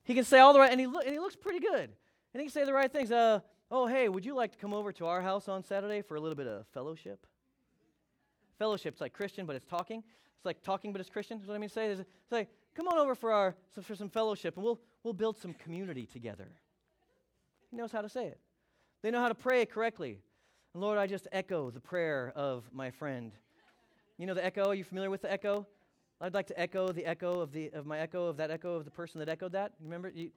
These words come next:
you know, some of you haven't been saved long enough maybe, but good for you. <laughs> You, you don't need to worry about any of this stuff.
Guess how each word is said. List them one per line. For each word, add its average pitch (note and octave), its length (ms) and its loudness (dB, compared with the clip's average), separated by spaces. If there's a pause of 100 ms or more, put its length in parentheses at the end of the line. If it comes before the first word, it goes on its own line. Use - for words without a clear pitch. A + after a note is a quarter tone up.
(380)
you E3+ 80 -8
know, E3+ 60 -4
some G3 180 -4
of F#3+ 60 -4
you G3+ 120 2
haven't E3+ 180 0
been E3+ 140 -4
saved E3 240 -4
long D#3+ 200 0
enough C#3+ 200 -6
maybe, B2+ 280 -6
but C#3+ 220 -2 (560)
good F3 180 -2
for D#3+ 140 -6
you. C#3 260 -6 (920)
<laughs> E3+ 120 -8 (380)
You, E3+ 140 -6 (340)
you F#3+ 80 -10
don't A3 80 -4
need A3 140 -2
to G3 40 -2
worry F#3+ 200 2
about F3+ 220 4
any F#3+ 160 0
of E3 80 -6
this E3 140 -2
stuff. D#3+ 200 -2